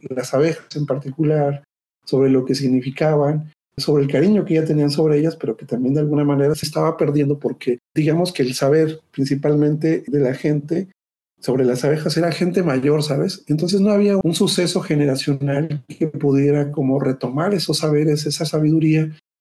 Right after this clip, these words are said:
y poderla seguir replicando, ¿no? Esa también era una de las problemáticas que yo notaba. Y uno de los propósitos fue, eh, a partir de esto, pues ir generando espacios,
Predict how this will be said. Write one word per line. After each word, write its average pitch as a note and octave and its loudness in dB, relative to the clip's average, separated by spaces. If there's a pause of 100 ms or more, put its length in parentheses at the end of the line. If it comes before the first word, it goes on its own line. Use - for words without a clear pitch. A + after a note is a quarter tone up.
(120)
y D3 0
poderla D#3 2
seguir D3+ 0
replicando, D#3+ 0
¿no? F#3 -4 (200)
Esa F#3 -10
también E3+ -2
era F3 2
una F3 2
de E3 2
las D#3 0
problemáticas D3 0
que C#3 -4
yo D3 2
notaba. C#3 -2 (360)
Y E3+ 2
uno G3 4
de G3 4
los E3 2
propósitos D#3 -2
fue, D#3 0
eh, C3+ 2
a C#3 -2
partir C#3 0
de D#3 4
esto, D#3 0
pues D3 -4
ir C#3+ 0
generando D3 2
espacios, F3 -2